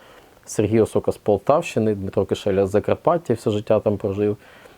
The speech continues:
Е, деякі речі, деякі їхні спогади з дитинства, зокрема з дитинства в селі, вони прям настільки перегукуються, що аж не віриться, що вони один одного не знали. От, і це був окремий фан і окрема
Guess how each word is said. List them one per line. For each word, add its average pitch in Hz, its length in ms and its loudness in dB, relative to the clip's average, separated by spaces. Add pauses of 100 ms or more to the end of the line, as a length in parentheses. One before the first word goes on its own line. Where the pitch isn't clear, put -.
(240)
Е, 107 100 0
деякі 120 420 2
речі, 117 320 2
деякі 104 280 2
їхні 104 200 -4
спогади 101 560 0
з 95 80 -2
дитинства, 101 680 0
зокрема 104 520 0
з 95 140 0
дитинства 98 500 -2
в 90 60 -6
селі, 120 360 0
вони 110 260 0
прям 104 200 0
настільки 107 400 -2
перегукуються, 107 720 0
що - 160 -2
аж 101 80 0
не 104 140 0
віриться, 110 340 0
що - 160 -4
вони 104 160 2
один 98 220 0
одного 95 280 -2
не 101 120 -2
знали. 147 360 2 (540)
От, 98 280 0
і 107 80 -4
це 123 240 2
був 110 300 2
окремий 113 420 2
фан 117 420 0
і 104 100 0
окрема 107 540 2